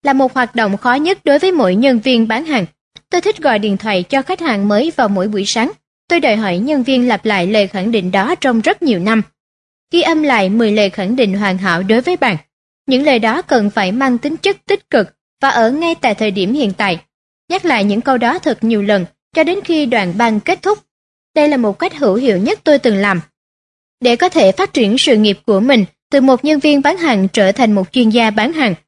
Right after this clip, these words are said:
khi đã tạo ra được bản ghi âm này, hãy lắng nghe nó trước khi đi ngủ vào mỗi buổi tối. Sử dụng mạng lưới hoạt hóa trong việc đặt ra mục tiêu.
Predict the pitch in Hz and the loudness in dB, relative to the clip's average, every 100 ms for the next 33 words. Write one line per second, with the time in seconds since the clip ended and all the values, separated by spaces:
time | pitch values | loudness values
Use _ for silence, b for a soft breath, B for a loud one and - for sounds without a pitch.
0 | _ _ 359 330 214 208 220 190 262 240 | _ _ 0 2 0 0 -2 0 2 2
1 | 196 - 190 185 277 262 247 226 226 165 | 0 0 0 0 0 0 2 4 2 0
2 | - _ 262 240 277 339 330 254 220 277 | -4 _ -2 0 0 0 0 2 0 -2
3 | - 392 311 254 240 240 190 170 233 190 | -2 -2 -2 0 0 0 0 0 0 0
4 | 190 175 190 190 208 269 427 _ _ _ | 0 0 0 0 0 0 -2 _ _ _
5 | _ _ _ - 269 277 208 214 208 220 | _ _ _ -2 0 2 2 0 0 0
6 | 330 285 208 220 247 370 294 240 214 - | 0 0 -2 -2 -2 0 0 2 0 -2
7 | 208 185 240 226 190 - 240 | -4 -2 -2 0 0 2 2